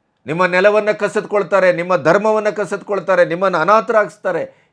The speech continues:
ಎಲ್ಲಿದೆ ಕಾನೂನಲ್ಲಿ ಅಂತ ಅಂಶಗಳು? ಅದಕ್ಕಿಂತ ಮುಖ್ಯವಾಗಿ ಒಂದು ಪ್ರಶ್ನೆ ಕೇಳಬೇಕು ಈ ರಾಹುಲ್ ಗಾಂಧಿ and ಕಂಪನಿಗೆ. ಸಂವಿಧಾನ ರಕ್ಷಣೆ ಅಂತೀರಿ, ಅಂಬೇಡ್ಕರ್ ಜನ್ಮ ದಿನಾಚರಣೆ ಸಂದರ್ಭದಲ್ಲಿ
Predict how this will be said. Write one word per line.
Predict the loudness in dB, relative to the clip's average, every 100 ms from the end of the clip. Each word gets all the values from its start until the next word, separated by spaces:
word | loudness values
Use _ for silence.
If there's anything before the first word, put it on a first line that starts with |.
| -2
ಎಲ್ಲಿದೆ | 0 0 0 2 2
ಕಾನೂನಲ್ಲಿ | 6 4 6 0 0 2
ಅಂತ | 0 0
ಅಂಶಗಳು? | -2 -2 -4 -4 0 0 -2 _ _ _ _ _ _ _ _ _ _ _ _ _ _ _ _ -10
ಅದಕ್ಕಿಂತ | -6 -6 -6 -8 -6
ಮುಖ್ಯವಾಗಿ | -8 -10 -8 -4 -2
ಒಂದು | -4 -8
ಪ್ರಶ್ನೆ | -12 -8 -10
ಕೇಳಬೇಕು | -6 -6 -4 -8 -8
ಈ | -10
ರಾಹುಲ್ | -6 -4 -4 -4
ಗಾಂಧಿ | -4 -6 -8
and | -8
ಕಂಪನಿಗೆ. | -10 -14 -14 -16 -16 -18 _ _ _ _ _ _ _ _
ಸಂವಿಧಾನ | -2 0 2 2 2 2
ರಕ್ಷಣೆ | 0 -4 -4 -4
ಅಂತೀರಿ, | -4 -2 -2
ಅಂಬೇಡ್ಕರ್ | -2 -4 -6 -4 -4
ಜನ್ಮ | -2 -4 -4
ದಿನಾಚರಣೆ | -6 -4 -6 -4 -6 -4 -6
ಸಂದರ್ಭದಲ್ಲಿ | -6 -4 -2 -2 -2 -2 -2 -4